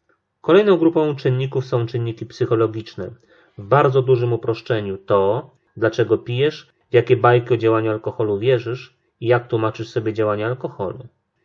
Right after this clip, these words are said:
Niektórzy piją, gdy jest im smutno, inni, by ukoić ból. Piją, bo nie radzą sobie z emocjami, stresem, lękiem, frustracją, samotnością czy poczuciem winy.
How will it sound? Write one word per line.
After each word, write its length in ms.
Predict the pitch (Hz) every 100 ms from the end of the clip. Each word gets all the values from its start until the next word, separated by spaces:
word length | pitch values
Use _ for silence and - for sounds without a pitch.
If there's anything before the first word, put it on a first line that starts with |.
| _
Niektórzy 380 | 123 120 143 131
piją, 320 | 135 123 113
gdy 100 | 107
jest 200 | 107 101
im 120 | 123
smutno, 540 | 131 139 123 120 92 - -
inni, 360 | 110 104 117
by 120 | 120
ukoić 440 | 123 117 113 117 117
ból. 320 | 113 104 - - _ _ _ _
Piją, 320 | 117 110 110
bo 140 | 110 110
nie 120 | 110
radzą 220 | 110 110
sobie 260 | - 110 101
z 60 |
emocjami, 640 | 101 101 - 120 117 117 117
stresem, 840 | - 107 107 104 113 110 110 107
lękiem, 460 | 107 104 - 110
frustracją, 720 | 107 110 98 - 107 101 - 110
samotnością 800 | - 104 104 - 107 - 123 120
czy 100 | 135
poczuciem 460 | 147 139 139 127
winy. 340 | 110 92 -